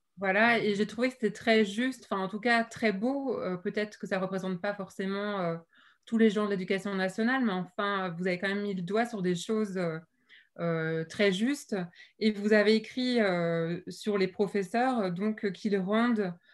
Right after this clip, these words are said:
euh, la société vivable. Alors, j'ai trouvé ça extrêmement fort, extrêmement beau. Et, euh, moi, aussitôt quand j'ai lu ça, je me suis dit, euh, « Bah, moi, je dirais ça plutôt d'un, d'un auteur, d'un écrivain. »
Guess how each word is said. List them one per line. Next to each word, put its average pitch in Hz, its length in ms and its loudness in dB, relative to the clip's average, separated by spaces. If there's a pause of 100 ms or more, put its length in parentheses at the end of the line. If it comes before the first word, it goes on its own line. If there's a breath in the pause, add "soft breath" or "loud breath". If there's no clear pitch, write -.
(300 soft breath)
euh, 170 720 0 (120)
la 196 200 0
société 226 480 0
vivable. 202 720 0
Alors, 185 100 -6
j'ai 180 120 -6
trouvé 208 220 2
ça 196 320 -2
extrêmement 220 680 0
fort, 208 340 -2
extrêmement 185 460 0
beau. 220 300 0 (380 loud breath)
Et, 196 200 2
euh, 190 80 4
moi, 208 340 0
aussitôt 240 340 -2
quand 226 140 2
j'ai 185 300 0
lu 190 180 -2
ça, 247 280 -2
je 220 100 0
me 190 100 2
suis 185 220 -6
dit, 220 380 0
euh, « 175 180 0 (480 loud breath)
Bah, 190 140 0
moi, 233 100 6
je 226 80 2
dirais 214 260 4
ça 240 220 4
plutôt 247 500 0
d'un, 185 520 2
d'un 180 240 0
auteur, 226 400 2
d'un 185 160 0
écrivain. » 214 680 -2